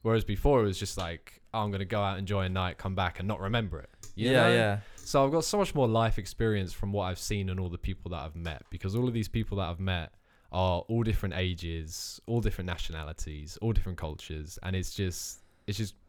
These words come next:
Speaker 1: brilliant,
Speaker 2: And, and
Speaker 1: really,
Speaker 2: there
Speaker 1: to come
Speaker 2: definitely,
Speaker 1: together.
Speaker 2: yeah, there definitely is a, a correlation between age and going out less, and
Speaker 1: Yep.
Speaker 2: you kind of transition to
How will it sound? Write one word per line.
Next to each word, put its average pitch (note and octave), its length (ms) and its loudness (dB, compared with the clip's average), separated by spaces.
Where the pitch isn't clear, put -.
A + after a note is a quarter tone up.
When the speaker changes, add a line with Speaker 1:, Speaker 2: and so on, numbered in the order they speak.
Speaker 1:
brilliant, D#2 540 -10
Speaker 2:
And, D3 200 2
and C#3+ 140 4
Speaker 1:
really, - 0 -
Speaker 2:
there D#3+ 140 6
Speaker 1:
to E3+ 120 2
come G3 80 6
Speaker 2:
definitely, D#3 320 2
Speaker 1:
together. D3 260 -4
Speaker 2:
yeah, C#3 220 4
there A#2 100 6
definitely D3 520 4
is A#2 220 4
a, G#2+ 420 4
a A2 40 -2
correlation A2+ 640 4
between G#2+ 460 6
age A2 480 2
and A2+ 160 -2
going A#2+ 280 6
out A#2 200 4
less, G#2 380 0
and A2 300 6
Speaker 1:
Yep. - 100 -4
Speaker 2:
you B2+ 160 0
kind D#3 300 4
of B2 100 0
transition C3+ 560 2
to A#2+ 280 4